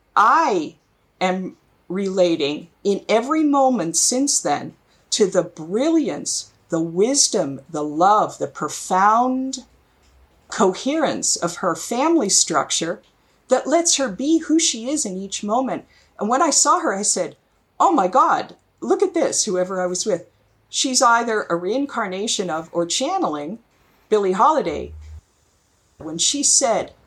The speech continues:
"I go to a place when I sing," she's talking about multidimensional experience. And what she does is she brings back that energy.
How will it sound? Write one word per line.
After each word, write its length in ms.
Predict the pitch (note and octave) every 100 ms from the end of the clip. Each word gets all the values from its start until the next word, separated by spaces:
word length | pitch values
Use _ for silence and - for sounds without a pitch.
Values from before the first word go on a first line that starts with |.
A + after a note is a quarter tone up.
| _
"I 120 | F#3 F3+
go 460 | - G3+ G#3+ A#3+ - _
to 240 | - A3 F#3
a 40 |
place 720 | - - G#3 G3+ - - - -
when 160 | D#3+
I 80 | D#3+
sing," 480 | D#3+ - F3+ B2 - _ _ _
she's 300 | - A#3 G#3+
talking 560 | - G3+ F#3+ G3 G3+ G3
about 680 | F3 F3 - D3+ D3+ - -
multidimensional 1120 | D#3+ F#3 F3+ G#3 F#3+ F3 E3 D3+ - E3 D#3+ D#3+
experience. 960 | - - - F3 E3+ D#3 - - - - - -
And 160 | F3+ F#3+
what 140 | G#3
she 180 | G#3 G3
does 260 | F#3+ A#3+ G3+
is 100 | F3+
she 280 | - E3 -
brings 460 | F3 G#3 A#3+ B3 -
back 640 | - F3+ B3 - - - -
that 220 | F3+ A#3+
energy. 640 | A#3+ F#3 F3+ - A#2+ -